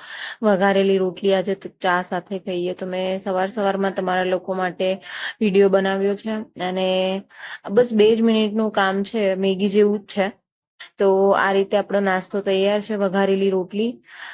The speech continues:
અને વે-, આ બે-, વેસ્ટમાંથી બેસ્ટ છે. <laughs> તો આપણો બગાડ પણ નહીં થાય.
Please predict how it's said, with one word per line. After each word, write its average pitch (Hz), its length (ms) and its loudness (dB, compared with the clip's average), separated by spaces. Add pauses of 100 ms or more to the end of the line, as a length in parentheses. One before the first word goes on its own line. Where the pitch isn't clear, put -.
અને 190 580 0 (180)
વે-, 185 260 -2
આ 202 240 2
બે-, 202 400 2
વેસ્ટમાંથી 208 680 0
બેસ્ટ 208 380 0
છે. 226 260 -4 (400)
<laughs> 185 440 -2
તો 196 80 2
આપણો 196 460 0 (300)
બગાડ 196 340 4
પણ 220 180 0
નહીં 190 220 -2
થાય. 196 220 -6